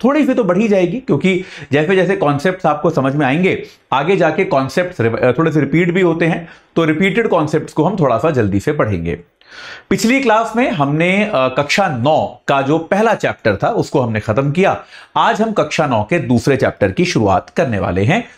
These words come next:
तो ध्यान से सुनिए, यहां पर आप जो है अच्छे से देखिए। लेकिन उसके पहले मैं आपको बता दूं कि भाई, अ, आजादी का त्योहार आ रहा है, पन्द्रह अगस्त आ रहा है,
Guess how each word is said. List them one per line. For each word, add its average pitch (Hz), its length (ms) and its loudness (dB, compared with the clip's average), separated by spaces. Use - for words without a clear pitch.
तो 131 80 0
ध्यान 143 260 2
से 180 140 2
सुनिए, 175 460 0
यहां 120 160 0
पर 120 140 0
आप 110 180 -2
जो 113 60 0
है 120 80 2
अच्छे 117 260 -2
से 120 120 0
देखिए। 107 440 0
लेकिन 226 240 0
उसके 240 240 0
पहले 226 380 2
मैं 208 140 2
आपको 127 280 0
बता 104 240 2
दूं 139 180 0
कि 165 140 0
भाई, 156 360 0
अ, 123 300 0
आजादी 170 540 0
का 123 160 2
त्योहार 123 460 0
आ 139 80 4
रहा 139 220 0
है, 147 120 -2
पन्द्रह 117 320 0
अगस्त 127 320 0
आ 139 80 2
रहा 135 220 0
है, 151 140 -4